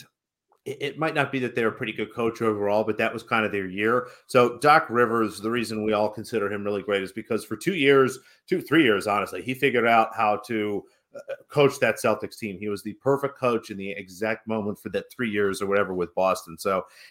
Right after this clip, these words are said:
he gets a title then, but, you know, we kind of feel differently about him now. I know people have kind of fifty feelings about Larry Brown, who got a championship in Detroit. But actually, as I, as I look through the list here, I mean, and part of it is the dominance of,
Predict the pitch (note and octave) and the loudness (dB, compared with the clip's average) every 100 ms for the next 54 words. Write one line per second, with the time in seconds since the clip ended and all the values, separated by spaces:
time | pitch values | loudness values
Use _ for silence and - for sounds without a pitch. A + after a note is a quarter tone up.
0 | - D#3 D3 C3 A#2+ B2+ B2 A#2 A2+ A#2 | -2 4 4 4 -2 4 6 6 2 2
1 | A#2 A2+ A2 G#2 G2+ G2+ G#2 G#2 A2+ G#2 | 2 2 0 -2 -2 -4 -4 -2 -2 -2
2 | - G#2 - A2+ - G#2+ G2 A2 G#2+ G#2+ | -2 -4 -2 -6 -4 -6 -2 2 0 0
3 | F#2+ F2+ G#2 A2 A2 G#2 - _ _ A2 | -6 -4 -2 2 2 0 -4 _ _ -2
4 | A#2 - A#2 A2 A2 - A#2 G#2+ A2 - | 0 0 -2 0 0 0 -2 -2 -4 -8
5 | G2+ A2+ G#2+ G2+ G2 G2+ G2+ G#2+ G2+ E2+ | -6 -2 -2 -4 -2 0 2 2 2 0
6 | G#2 A2+ A2+ G#2 G#2+ G2+ - A2 G2+ G#2 | 2 6 4 2 -2 -2 0 -4 -2 -4
7 | G2 - G#2+ F#2+ F2+ - A2 F#2+ - F#2+ | -6 -6 -6 -6 -10 -4 -2 -2 -2 -6
8 | - _ _ - - D3 A2 G#2+ A2 A2+ | -6 _ _ 0 2 2 4 4 2 2
9 | G#2 C3+ - A2+ F2+ F2+ D3 D3 - G#2+ | 2 0 -4 -6 -4 0 -2 -2 0 2
10 | G2+ G2+ G#2 G2+ - _ _ - C3+ B2+ | 2 2 0 -4 -10 _ _ -10 -6 -2
11 | C#3+ C#3 A2+ G#2+ A2 - G#2+ G#2+ G2+ G2 | 4 4 4 -2 -4 2 4 4 2 -2
12 | G2+ | -6